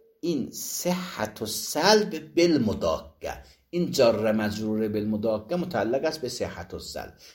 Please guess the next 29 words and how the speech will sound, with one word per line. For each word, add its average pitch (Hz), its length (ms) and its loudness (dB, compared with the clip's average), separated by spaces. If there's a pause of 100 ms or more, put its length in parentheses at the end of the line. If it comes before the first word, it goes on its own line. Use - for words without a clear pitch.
(120)
می‌تونیم 165 480 0
سلب 190 600 4
کنیم 214 340 4
بالمداقه. 104 760 2 (400)
چرا 247 280 6
این 233 180 6
عبارت 175 480 6
آوردیم؟ 135 720 0 (280)
میگه 156 180 4
خب 214 340 4
شاید 190 540 4 (460)
در 135 380 6 (400)
تسامح 139 680 4
بگیم 185 260 0
نه 208 80 4
آقا 226 200 6
نماز 208 440 6
دیگه 170 480 2
فاسد، 165 600 4
نمازشو 202 480 0
باطل 175 460 6
کرد. - 360 -10 (680)
میگه 214 240 4
و 233 140 8
این 240 240 8
صح 185 420 2
الاطلاق 127 720 2
علیه 98 380 2
بالعنایه 80 720 -6